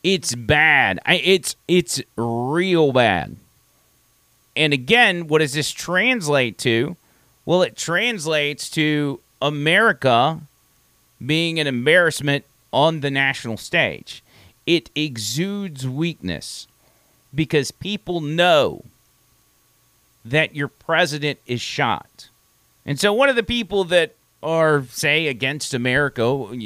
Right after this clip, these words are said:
if they see a president that's shot, wh-,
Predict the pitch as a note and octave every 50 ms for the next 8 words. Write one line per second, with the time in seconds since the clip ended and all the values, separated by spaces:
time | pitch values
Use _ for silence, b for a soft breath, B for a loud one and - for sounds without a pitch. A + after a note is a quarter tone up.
0 | G2 - _ - G2 G2 - - A2 G#2 A2 B2+ B2+ - - C#3 C3+ C3+ C3 C3
1 | - - _ b b b b b b b b b b b b b b - - -
2 | - - B2 B2+ C3+ C3+ A2+ C3 B2 C3 C3+ B2 - - C3+ A2 - - - C3
3 | C3 D3 F#3 - - - B2+ A2+ -